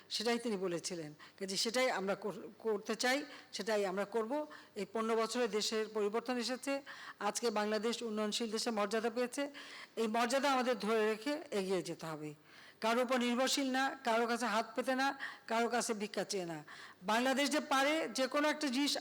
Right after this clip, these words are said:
আমরা উ-, কিন্তু ফসল উৎপাদন করতে পারি এবং আমাদের গবেষণা তো চমৎকার গবেষণা। কৃষিতে গবেষণায় সব থেকে বেশি সাফল্য বাংলাদেশ দেখাতে পেরেছে এবং এই, এই গবেষণা অব্যাহত রাখতে হবে, গবেষণা কিন্তু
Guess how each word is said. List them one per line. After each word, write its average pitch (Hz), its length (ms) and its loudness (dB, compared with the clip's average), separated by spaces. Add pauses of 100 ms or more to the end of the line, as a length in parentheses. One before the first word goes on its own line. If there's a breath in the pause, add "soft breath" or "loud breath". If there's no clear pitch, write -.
আমরা 247 220 4
উ-, 254 80 -2 (160)
কিন্তু 247 240 -2
ফসল 254 240 2 (100)
উৎপাদন 262 320 2 (100)
করতে 269 260 0
পারি 185 220 4
এবং 226 180 0
আমাদের 226 280 2
গবেষণা 294 360 2 (480 loud breath)
তো 254 40 0 (120)
চমৎকার 269 360 4 (100)
গবেষণা। 196 340 2 (440 loud breath)
কৃষিতে 294 760 0 (260)
গবেষণায় 269 600 4
সব 302 120 0 (340)
থেকে 320 160 2 (160)
বেশি 262 200 4 (100)
সাফল্য 226 340 2 (580 loud breath)
বাংলাদেশ 202 360 2 (100)
দেখাতে 175 340 -2
পেরেছে 165 340 -4 (540)
এবং 226 100 4 (160)
এই, 269 80 4 (320)
এই 277 80 6 (100)
গবেষণা 302 460 4 (200)
অব্যাহত 262 460 4 (120)
রাখতে 190 300 0
হবে, 165 200 -2 (800 loud breath)
গবেষণা 269 380 4
কিন্তু 262 140 2